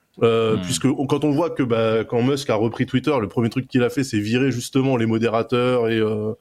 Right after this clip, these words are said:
Speaker 1: euh, les gens qui s'occupent de, euh, l'inclusivité, et cetera. Tu te dis, ah, c'était Cognizant, ouais. Merci, euh, Fetor Faust, euh, sur le, sur le
Speaker 2: Hmm.
Speaker 1: chat. C'était Cognizant, la boîte, euh, la boîte qui, qui était chargée de modérer, euh,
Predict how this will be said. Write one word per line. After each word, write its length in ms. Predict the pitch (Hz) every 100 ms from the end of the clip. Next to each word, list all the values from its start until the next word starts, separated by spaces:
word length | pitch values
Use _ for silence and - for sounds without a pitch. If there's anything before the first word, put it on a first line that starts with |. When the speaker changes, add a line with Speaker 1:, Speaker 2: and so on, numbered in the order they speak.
| - - - _ 107
Speaker 1:
euh, 80 |
les 160 | 104 113
gens 180 | 113 120
qui 140 | -
s'occupent 420 | 107 107 - 117
de, 80 | 107
euh, 560 | 113 113 104 104 101 104
l'inclusivité, 560 | 107 113 104 107 104
et 60 | 117
cetera. 400 | - 104 113 143
Tu 160 | - 104
te 60 |
dis, 140 | 101 -
ah, 160 | 147 160
c'était 160 | 160
Cognizant, 440 | 143 147 151 143 135
ouais. 120 | 113 104
Merci, 480 | 127 - - 170 147
euh, 640 | 123 120 117 117 117 113
Fetor 300 | - 117 120
Faust, 280 | 131 113 -
euh, 140 | 107
sur 280 | 104 - 101
le, 260 | 104 101 - _ _ _ _
sur 140 | - 110
le 80 | 98
Speaker 2:
Hmm. 40 |
Speaker 1:
chat. 140 | 104
C'était 180 | - -
Cognizant, 420 | 107 131 131 127 127
la 80 | 104
boîte, 300 | 107 117 110
euh, 320 | 104 104 104 104
la 80 | 110
boîte 220 | 110 127
qui, 260 | - 107 104
qui 120 | 113
était 140 | 110
chargée 280 | 104 110 107
de 80 | 107
modérer, 420 | 104 107 110 110
euh, 140 | 113